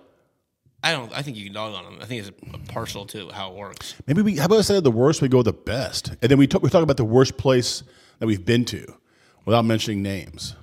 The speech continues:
Speaker 1: I don't know how you do that.
Speaker 2: I have mine.
Speaker 1: I was gonna say the park.
Speaker 2: Oh, any, any park.
Speaker 1: Yeah.
Speaker 2: Any park.
Speaker 1: That
Speaker 2: any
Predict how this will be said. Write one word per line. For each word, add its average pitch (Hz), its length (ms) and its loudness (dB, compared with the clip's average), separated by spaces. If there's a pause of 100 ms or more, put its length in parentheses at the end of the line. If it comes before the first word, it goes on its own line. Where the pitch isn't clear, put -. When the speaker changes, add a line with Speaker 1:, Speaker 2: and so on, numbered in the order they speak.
(520)
Speaker 1:
I 113 60 -16
don't 120 100 -18
know - 60 -20
how 117 80 -20
you 104 120 -20
do 131 140 -20
that. - 180 -20 (240)
Speaker 2:
I 104 100 2
have 110 140 0
mine. 87 340 -8 (400)
Speaker 1:
I 127 120 -2
was 165 120 -2
gonna 143 80 -6
say 110 400 -8 (100)
the 107 120 -16
park. - 560 -16 (840)
Speaker 2:
Oh, 95 360 -2 (120)
any, 139 240 0
any 175 200 6
park. - 480 -6 (200)
Speaker 1:
Yeah. 110 260 -10 (220)
Speaker 2:
Any 165 200 6
park. 131 300 0
Speaker 1:
That 123 120 2
Speaker 2:
any 117 100 0